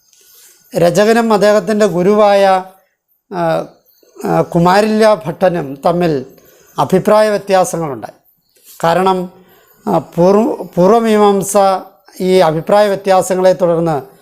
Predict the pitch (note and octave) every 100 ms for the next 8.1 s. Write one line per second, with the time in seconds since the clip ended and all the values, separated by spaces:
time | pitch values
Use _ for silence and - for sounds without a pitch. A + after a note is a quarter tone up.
0 | _ _ _ D#3 D#3+ F#3 G#3 E3+ E3 F#3+
1 | G#3 G3 F#3 F#3 E3+ E3 D3 B2 - _
2 | _ _ _ - - E3 D#3 G3+ G#3 G#3
3 | G#3 G3 - _ _ _ _ D#3+ - F3
4 | G#3 G#3+ A3 F3+ F3+ F#3+ F3 F3+ D#3+ D3+
5 | A#2+ - _ _ _ _ _ _ _ _
6 | _ _ _ - A3+ E3+ E3+ D#3+ E3+ E3+
7 | F#3+ A3 A3 E3 G3 - G3 G3 F#3+ F#3
8 | F3+